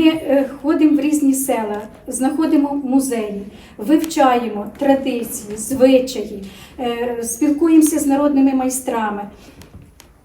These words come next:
Вивчаючи свій край, ми насолоджуємося тим, що ми живемо в Україні. Це прекрасний, чудовий край. І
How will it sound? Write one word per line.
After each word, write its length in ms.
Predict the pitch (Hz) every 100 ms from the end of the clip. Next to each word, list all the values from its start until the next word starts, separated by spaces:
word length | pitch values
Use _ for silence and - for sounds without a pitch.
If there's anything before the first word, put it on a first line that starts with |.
| - - - 240
Вивчаючи 640 | 247 285 330 320 311 302
свій 260 | 285 262 269
край, 420 | 285 277 320 339 311 - - - - - - -
ми 420 | 240 254 269 254 240 - - - - _ - - - _ _ - - - _ -
насолоджуємося 840 | 247 240 262 269 294 269 262 -
тим, 440 | 240 - 302 302 302 - -
що 220 | - - 240
ми 80 |
живемо 380 | 277 254 262 247 -
в 40 | -
Україні. 640 | - 240 226 214 202 - - - - -
Це 120 | 277
прекрасний, 600 | 277 277 - 320 - 269
чудовий 480 | 254 - 220 226 214 -
край. 280 | - 196 - - - _ _ _ _ _ _ _ _ _ - - -
І 300 | 277 269